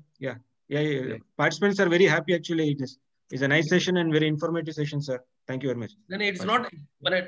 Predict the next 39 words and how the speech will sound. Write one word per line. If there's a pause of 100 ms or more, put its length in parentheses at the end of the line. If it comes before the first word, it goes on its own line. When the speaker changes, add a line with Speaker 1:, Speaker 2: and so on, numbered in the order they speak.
(140)
Speaker 2:
direct, (120)
but
I
think
the
other
sessions
are
directly
hardware
and
other
things.
So
I
thought
we
will
also
talk
about
soft
sensors
and
all
that. (160)
This, (140)
this, (100)
there
is
a
lot
of
scope
for,
uh,
Speaker 1:
Yeah,
Speaker 2:
research. (420)
Speaker 1:
uh,